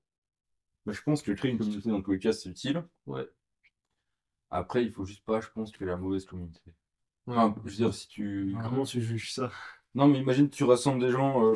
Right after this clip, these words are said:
Speaker 1: parce que tu parles, euh, cartes Pokémon, j'en sais rien, et puis tu lances un programme sur, euh, comment faire des vidéos YouTube, bah, ça va faire sens, tu vois.
Speaker 3: Ouais.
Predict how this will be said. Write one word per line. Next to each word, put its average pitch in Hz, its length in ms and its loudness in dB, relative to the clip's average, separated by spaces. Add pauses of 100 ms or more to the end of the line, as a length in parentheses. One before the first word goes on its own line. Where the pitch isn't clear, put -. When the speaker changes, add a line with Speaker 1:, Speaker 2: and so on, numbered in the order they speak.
Speaker 1:
parce 117 140 -2
que 110 100 -14
tu 107 160 -12
parles, 123 340 8
euh, 107 320 6
cartes 123 220 -4
Pokémon, 123 440 4
j'en 104 100 -2
sais - 180 -4
rien, 143 300 2 (120)
et - 80 -8
puis 101 160 -12
tu - 120 -8
lances 117 180 0
un 104 100 0
programme 113 360 4
sur, 107 240 -2
euh, - 40 -2
comment 113 180 -2
faire 107 140 0
des 104 80 2
vidéos 104 160 4
YouTube, 120 360 4
bah, - 180 -6 (340)
ça - 180 -12
va 82 60 -6
faire - 280 -4
sens, 110 260 -4
tu - 100 -8
vois. 98 120 -4
Speaker 3:
Ouais. 104 180 -8